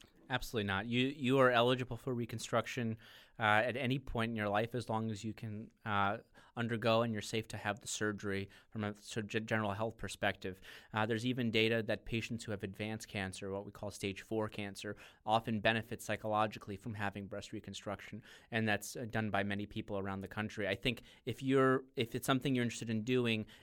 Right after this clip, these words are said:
it may take a little longer. There may be some scarring that we have to break up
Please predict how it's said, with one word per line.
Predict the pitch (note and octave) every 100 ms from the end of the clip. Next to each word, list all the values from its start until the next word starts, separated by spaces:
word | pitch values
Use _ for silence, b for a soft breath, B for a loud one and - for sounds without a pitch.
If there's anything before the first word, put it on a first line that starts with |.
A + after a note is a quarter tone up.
| -
it |
may | A#2+ B2
take | B2 C3+
a | B2
little | A2+ G#2
longer. | G2+ G#2 A2+ C3+ D#3
There | A2+
may | A2+
be | A2
some | G#2+ G#2
scarring | G2 - G#2+ G#2 A#2+ A2+
that | A2
we | A2
have | A#2
to | A2+
break | G#2+ G#2+ -
up | A2+ -